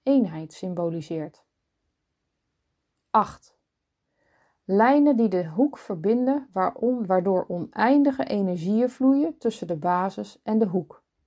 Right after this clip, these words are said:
Het getal acht symboliseert oneindigheid. Vijf hoeken,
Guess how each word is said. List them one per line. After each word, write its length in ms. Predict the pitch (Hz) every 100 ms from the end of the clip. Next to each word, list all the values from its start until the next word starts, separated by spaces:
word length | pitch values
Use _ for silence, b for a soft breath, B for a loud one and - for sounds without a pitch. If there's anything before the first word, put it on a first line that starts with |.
| _ _
Het 200 | 185 -
getal 360 | - 185 185
acht 360 | - 247 262 _
symboliseert 840 | - 190 185 180 175 175 170 170 -
oneindigheid. 1040 | 202 196 214 240 262 185 - 151 156 _ _ _ _ _ _ _ _ _ _ _ _ _ _ _
Vijf 720 | 170 160 254 247 196 262 - _
hoeken, 640 | 180 185 - 175 233